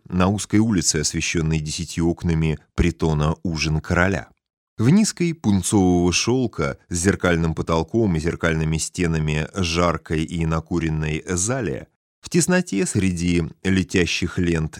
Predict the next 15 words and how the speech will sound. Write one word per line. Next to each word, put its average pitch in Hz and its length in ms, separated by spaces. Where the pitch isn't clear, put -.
серпантина, 104 1000
целлулоидных 151 920
шариков 156 720
и 80 80
конфетти, 131 720
покачивались 190 560
в - 80
танце 156 560
женщины, 113 800
перепутанные 135 680
бумажными 92 680
лентами – 78 680
обнажённые 123 720
по 113 160
пояс. 110 540